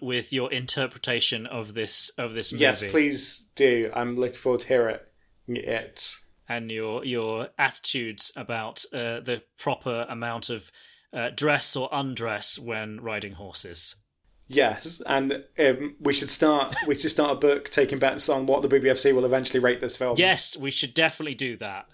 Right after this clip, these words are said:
Speaker 2: I'm gonna say P G.
Speaker 1: Ooh, hmm.
Speaker 2: I think that's lowballing it. I wouldn't be surprised if it's twelve, but I'm gonna be shocked if it's more than a twelve, 'cause I do not think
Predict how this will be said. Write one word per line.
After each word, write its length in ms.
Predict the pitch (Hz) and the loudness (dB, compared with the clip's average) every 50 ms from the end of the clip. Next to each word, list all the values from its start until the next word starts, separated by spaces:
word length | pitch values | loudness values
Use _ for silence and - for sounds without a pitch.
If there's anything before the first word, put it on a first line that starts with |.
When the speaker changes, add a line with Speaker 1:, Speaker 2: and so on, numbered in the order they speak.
| _ _ _ _ - - - | _ _ _ _ -12 -2 2
Speaker 2:
I'm 160 | 135 151 160 | 2 4 6
gonna 180 | 160 160 156 | 6 6 6
say 440 | 147 - 151 143 139 135 135 135 - _ _ _ _ _ _ | 6 4 4 2 0 0 -4 -6 -8 _ _ _ _ _ _
P 420 | - - - 175 165 170 170 165 156 | -14 -10 -6 -6 -6 -4 -6 -8 -8
G. 720 | - - - 151 151 151 170 208 254 302 349 302 285 - - - _ _ _ _ _ _ _ - | -4 -2 2 4 6 6 6 6 4 4 4 4 2 0 -12 -20 _ _ _ _ _ _ _ -12
Speaker 1:
Ooh, 680 | 123 131 143 147 143 135 131 123 117 110 104 101 101 104 - - | -8 -6 -4 -2 -2 -2 -2 -4 -4 -6 -8 -8 -10 -12 -14 -14
hmm. 500 | 135 131 131 127 120 113 110 107 104 101 98 | -14 -12 -10 -10 -10 -10 -12 -12 -6 0 2
Speaker 2:
I 160 | 165 170 180 | 6 6 6
think 200 | 180 - 190 165 | 6 6 4 4
that's 160 | 151 147 143 - | 4 2 2 6
lowballing 420 | 160 151 147 143 143 135 131 131 | 6 6 6 6 2 2 0 0
it. 80 | 117 127 | -4 -4
I 80 | 127 | -4
wouldn't 440 | 127 123 127 131 - 127 123 - - | -2 0 0 0 0 0 -6 -8 -8
be 80 | - 131 | -6 -6
surprised 300 | - - - 127 120 - | -6 -2 0 0 -2 -2
if 60 | - | -4
it's 80 | 113 - | -8 -6
twelve, 260 | - - 131 120 117 | -2 0 0 0 2
but 80 | - 131 | 0 -2
I'm 120 | 143 143 | 0 2
gonna 160 | 147 143 139 | 2 2 2
be 80 | - - | 2 -2
shocked 360 | - - - 147 131 - - | 0 2 2 2 2 0 -4
if 60 | - | -8
it's 140 | 139 127 - | -8 -6 -6
more 320 | 139 139 139 135 135 131 | -6 0 2 4 6 4
than 100 | 127 127 | 4 2
a 60 | 127 113 | -2 -6
twelve, 440 | - - 120 113 110 107 107 - - - - - - _ _ | -2 -2 0 0 0 0 -2 -4 -6 -14 -20 -20 -20 _ _
'cause 160 | - 127 123 | -2 2 4
I 80 | 135 127 | 4 4
do 140 | 131 - | 4 2
not 260 | 139 139 123 123 - - | 2 2 2 2 2 2
think 480 | - 131 123 120 120 - - - _ | 2 2 2 2 -2 -6 -12 -16 _